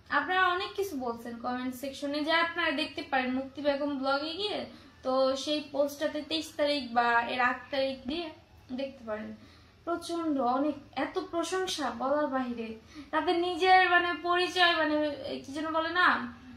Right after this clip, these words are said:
ভদ্রতা বংশের পরিচয় নাকি, ওগুলা পরিচয় দিয়ে গেছে, ওগুলা দেখতে পারেন। তা ওগুলা অনেক বাজেভাবে বলছিলেন, যে কিছু না, আমাদের কিছুই না। আর আমি মূলত আজকের দিনটা আশায় ছিলাম যে, আ, এরকম একটা দিন তো আসবে আমাদের,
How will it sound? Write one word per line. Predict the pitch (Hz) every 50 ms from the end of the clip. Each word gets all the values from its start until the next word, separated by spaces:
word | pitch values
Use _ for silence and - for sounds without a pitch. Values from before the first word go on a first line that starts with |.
| - -
ভদ্রতা | 247 269 269 262 277 320 311 311 302
বংশের | 277 294 285 294 294 285 320 285 262
পরিচয় | 294 294 294 277 294 294
নাকি, | 277 277 277 269 294 285 262 233 226 226 - -
ওগুলা | - 285 311 320 302 294
পরিচয় | 285 320 320 330 311 330 330
দিয়ে | 285 302 311 311
গেছে, | 302 294 302 311
ওগুলা | 285 277 277 277
দেখতে | 254 262 262 - - 254 -
পারেন। | - 262 254 254 262 269 - - - - - - - - - -
তা | 262 262
ওগুলা | 269 277 285 302 302 302 302
অনেক | 294 294 311 311 285 - - - - - -
বাজেভাবে | 240 240 247 269 285 277 294 294
বলছিলেন, | 277 254 247 240 233 - - 233 233 233 240 240 240 - - - - - -
যে | 359
কিছু | 359 403 415 403 - 349 302
না, | 262 240 240
আমাদের | 247 269 294 294 320 285 -
কিছুই | 320 - 330 311 285
না। | 254 240 233 - - - - - - -
আর | - - 277 294
আমি | 302 302 311 320 320 320 320 311
মূলত | 311 311 311 320 320 320 -
আজকের | 320 311 311 - - 349 285 277
দিনটা | 302 320 311 311 320 302
আশায় | 311 311 294 311 320 302 302
ছিলাম | - - 302 285 277 269 269 269 277 285
যে, | 247 240 247 240
আ, | 240 247 247 - - - - -
এরকম | 254 269 277 277 277 285
একটা | 277 285 277
দিন | 254 285 277
তো | 277 277
আসবে | 277 254 240 247 254 - - 254
আমাদের, | - 233 226 220 220 208 208 214